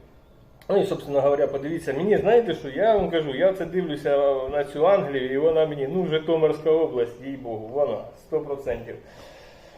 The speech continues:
Так що отак от. Ну, крім моря, конечно. І, е, вчора дивився з такою заз-, заздрістю, я ж понімаю, що це вони вчора купалися, да, і вода, типа, холодна, і все. У нас щас даже на море немає смисла виїжджати, я не знаю,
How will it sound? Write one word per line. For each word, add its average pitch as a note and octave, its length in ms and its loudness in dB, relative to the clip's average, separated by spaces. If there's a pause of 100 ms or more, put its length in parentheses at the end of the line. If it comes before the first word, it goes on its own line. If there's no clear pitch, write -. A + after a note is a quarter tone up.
(160)
Так C3+ 200 4
що C#3 180 -2
отак C3 240 0 (100)
от. A2 60 -12 (300)
Ну, A3 300 4
крім D3 180 0
моря, C3 340 -2
конечно. G#2+ 520 -8 (880)
І, C3 220 -4
е, B2 100 -8 (420)
вчора D#3 280 6
дивився D3 420 -2
з - 60 -14
такою C#3+ 320 -6
заз-, C#3+ 340 2
заздрістю, C#3 560 -2
я C3+ 180 2
ж C3+ 60 -6
понімаю, D3 460 0
що - 140 -12
це - 140 -12
вони C3 220 -4
вчора C3 260 -4
купалися, C3+ 640 -2
да, C3+ 160 2 (140)
і C#3 40 -12
вода, C3 340 0
типа, D3 280 -6
холодна, B2+ 500 -6
і B2+ 80 -8
все. B2+ 180 -12
У C3+ 220 -6
нас E3 220 0
щас D#3 160 -4
даже D#3+ 260 -4
на D#3+ 120 -4
море E3 260 0
немає C3+ 360 -2
смисла D3+ 420 -8
виїжджати, C3 600 -6
я C3+ 120 -4
не C#3+ 140 -6
знаю, C3+ 300 -4